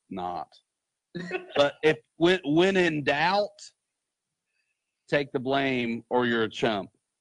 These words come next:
You know what I mean? If you don't know if it's your gear or not, take the, take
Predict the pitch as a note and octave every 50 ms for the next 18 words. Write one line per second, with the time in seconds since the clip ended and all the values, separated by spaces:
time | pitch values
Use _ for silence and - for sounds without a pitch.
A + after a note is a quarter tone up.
0 | _ - A#2 C3 C3+ C#3 C#3 C#3 C3+ C#3+ C#3+ C#3+ C#3 C3+ B2 C3+ F#3+ G#3+ G#3 G3+
1 | F#3 F3+ F3+ F3 F3 E3 - F3 D#3+ - E3 D#3 C#3+ D3 D3+ D3+ D3+ D3 D3 C#3+
2 | D3 C#3+ C#3+ C#3+ C#3 - - - - - F3+ D#3+ D3 - - _ - C#3 C#3 -
3 | - G#3+ G3+ F3 C3